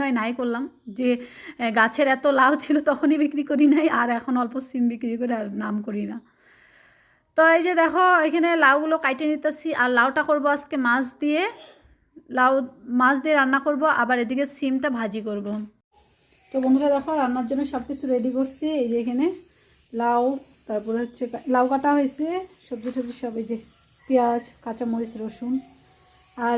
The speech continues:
এখানে হচ্ছে মাছ ভাজি করব। এখানে সিমগুলো কাইটে নিচ্ছি। আর দেখো বন্ধুরা, এই যে এখানে মিষ্টি কুমড়ো, এটা কালকে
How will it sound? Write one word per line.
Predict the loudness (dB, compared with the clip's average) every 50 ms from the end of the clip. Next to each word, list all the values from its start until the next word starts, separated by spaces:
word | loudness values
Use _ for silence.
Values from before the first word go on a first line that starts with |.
| 2 0
এখানে | 0 0 -2 0 0 -2 -4
হচ্ছে | -6 -8 -12 -8 -4 -4 -4 -4 -6 -8 -18 _ _ _ _ _ _ _ -20 -10 -4 -2
মাছ | 0 0 0 -2 -4 -6
ভাজি | -4 -4 -4 -4 -4 -6 -4 -4
করব। | -4 -6 -6 -10 -10 -10 -12 -14 -18 -20 -20 -20 -20 _ _ _ _ _ _ _ _ _ _ _ _ _ _ _ _ -12
এখানে | -8 -4 -2 0 0 0 0 0
সিমগুলো | -2 -2 0 0 0 0 0 0 0 -2
কাইটে | -6 -6 -4 -6 -6
নিচ্ছি। | -6 -8 -10 -10 -12 -12 -12 _ _ -20 -20 -20 _ _ _ _ _ _ _ -6
আর | -4 -2 0
দেখো | 0 0 0 2 4
বন্ধুরা, | 4 4 4 2 0 0 0 0
এই | 0 0 0
যে | -2 -2
এখানে | 0 2 2 4 4 4
মিষ্টি | 2 2 0 -4 -8 -4
কুমড়ো, | -2 -2 0 0 0 0
এটা | -2 -2 -2 -2
কালকে | -4 -2 -2 0